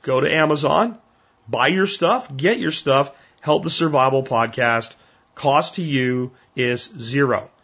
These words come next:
'cause you were gonna buy your stuff anyway. If you wanna check out our items of the day, there's a link to do that. I try to put really good stuff up, and I'll tell you what,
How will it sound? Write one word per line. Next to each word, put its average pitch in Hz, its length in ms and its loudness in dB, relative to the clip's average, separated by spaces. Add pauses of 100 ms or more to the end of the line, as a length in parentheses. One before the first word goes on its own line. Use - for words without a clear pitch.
(140)
'cause 110 140 -12
you 120 60 -4
were 120 60 -2
gonna 120 120 -4
buy 117 120 2
your 113 100 -2
stuff 117 260 -6
anyway. 107 320 -10 (520)
If - 60 -14
you 135 40 -6
wanna 135 140 0
check 160 240 0
out 143 100 4
our 139 100 4
items 139 280 2
of 135 80 -4
the 127 60 -2
day, 135 180 2
there's 120 160 -6
a 117 60 -6
link 120 260 -6
to - 80 -20
do 120 200 -8
that. 123 360 0 (200)
I 120 120 -6
try 135 160 0
to 123 80 0
put 147 160 -4
really 135 260 0
good 131 160 -2
stuff 123 300 0
up, 123 180 2
and 127 80 -4
I'll 123 80 0
tell 139 160 2
you 131 160 0
what, 127 300 2